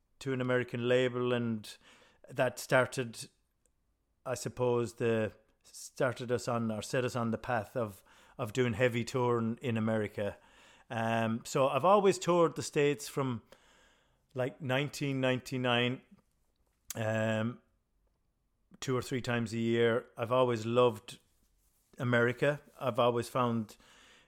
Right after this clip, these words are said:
it the, the best place to play Irish music. The audiences are phenomenal, and they're hugely loyal and very knowledgeable, and, and there's such a strong Irish traditional scene here. Um, so that then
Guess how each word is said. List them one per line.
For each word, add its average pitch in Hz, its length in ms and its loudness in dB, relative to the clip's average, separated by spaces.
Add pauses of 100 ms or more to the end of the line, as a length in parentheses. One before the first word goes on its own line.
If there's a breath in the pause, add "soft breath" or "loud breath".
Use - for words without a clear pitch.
(140)
it - 340 -8 (200)
the, 117 120 -8 (540)
the 131 80 0
best 139 300 2
place 127 320 0
to 120 120 -6
play 120 280 0
Irish 117 300 2
music. 170 420 -6
The 123 120 0
audiences 120 500 0
are 110 120 -4
phenomenal, 135 720 -2
and 127 120 0
they're 113 200 -2 (120)
hugely 120 460 -2
loyal 127 400 4
and 113 260 0 (540 soft breath)
very 127 240 2
knowledgeable, 151 720 2
and, 120 240 0
and 113 500 -4
there's 123 180 -4
such 131 220 -6
a 110 60 -6 (120)
strong 127 640 0 (100)
Irish 120 360 -2
traditional 117 640 -4 (260)
scene 151 420 -2
here. 180 380 0 (500 soft breath)
Um, 143 320 4
so 156 220 4
that 156 200 0
then 180 340 4